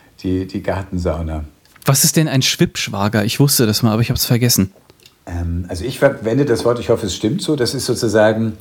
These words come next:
Speaker 1: der Mann meiner Schwägerin. Also meine Schwägerin ist die Schwester meines Mannes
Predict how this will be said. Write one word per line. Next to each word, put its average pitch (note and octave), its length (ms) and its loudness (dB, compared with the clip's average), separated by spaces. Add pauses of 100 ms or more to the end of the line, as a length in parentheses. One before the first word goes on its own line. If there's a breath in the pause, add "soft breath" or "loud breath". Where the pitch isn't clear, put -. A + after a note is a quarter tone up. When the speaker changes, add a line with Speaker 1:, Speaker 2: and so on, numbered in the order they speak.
(880 loud breath)
Speaker 1:
der G#2 100 6
Mann A#2+ 240 6
meiner C#3 240 4
Schwägerin. G#2+ 640 2
Also E2+ 220 -6
meine G2 180 0
Schwägerin A#2 400 0
ist A2+ 260 -8
die G#2 360 0
Schwester A2+ 400 -2
meines G#2 400 -4
Mannes G2 520 0